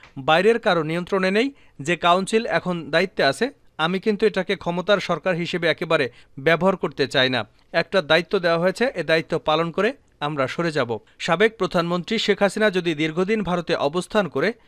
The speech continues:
সেক্ষেত্রে আমাদের সঙ্গে সম্পর্কের টানাপোড়েন হবে কিনা জানতে চাইলে তৌহিদ হোসেন বলেন,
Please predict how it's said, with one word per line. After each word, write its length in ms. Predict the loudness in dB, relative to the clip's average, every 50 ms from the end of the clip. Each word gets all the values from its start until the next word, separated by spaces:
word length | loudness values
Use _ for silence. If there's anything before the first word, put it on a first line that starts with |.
| _ _ -10
সেক্ষেত্রে 440 | -2 -2 0 2 2 0 2 2 0 2
আমাদের 380 | 2 0 0 0 2 2 0 -2
সঙ্গে 280 | 0 -2 -2 0 0 -2
সম্পর্কের 520 | 0 -2 -4 -4 -2 -6 -4 0 -2 -2 -2 0
টানাপোড়েন 480 | -2 -2 -2 -2 0 2 2 2 2 0
হবে 220 | -2 -4 -4 -4
কিনা 200 | -6 -4 -4 -4
জানতে 320 | -2 0 -2 -2 -2 -6 -6
চাইলে 220 | -4 -2 -2 -2 -2
তৌহিদ 300 | -2 -4 -4 -4 -4 -4
হোসেন 220 | -4 -6 -4 -6 -4
বলেন, 220 | -2 0 0 0